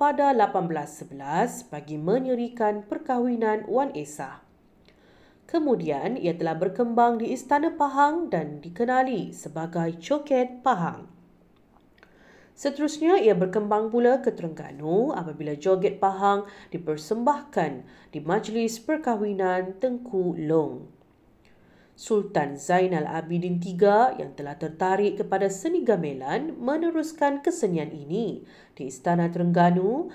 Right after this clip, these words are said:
dengan meminjam instrumen dan pemuzik dari Riau Lingga tanpa penari.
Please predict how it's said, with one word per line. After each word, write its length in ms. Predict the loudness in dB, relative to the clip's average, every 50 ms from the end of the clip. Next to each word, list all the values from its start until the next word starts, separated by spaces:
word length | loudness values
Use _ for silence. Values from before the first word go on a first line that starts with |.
| -18 -16
dengan 240 | -12 -10 -10 -10 -8 -4
meminjam 720 | 0 2 2 2 2 0 -2 -4 0 2 2 2 2 0 -2
instrumen 800 | -4 -4 -4 -4 -4 -2 0 0 2 2 2 2 0 -2 -6 -10
dan 240 | -12 -12 -12 -10 -4
pemuzik 720 | -2 -2 0 0 0 0 0 0 0 -2 -2 -2 -4 -2
dari 480 | -2 0 0 2 2 2 2 0 0 0
Riau 320 | 0 2 2 4 4 6
Lingga 640 | 6 6 6 4 2 0 0 0 0 0 -2 -4 -10 -12
tanpa 560 | -6 -2 -2 -2 -2 -4 -4 -2 0 0 0 -2 -2
penari. 560 | -2 -2 -2 -2 -4 -4 -6 -10 -14 -16 -20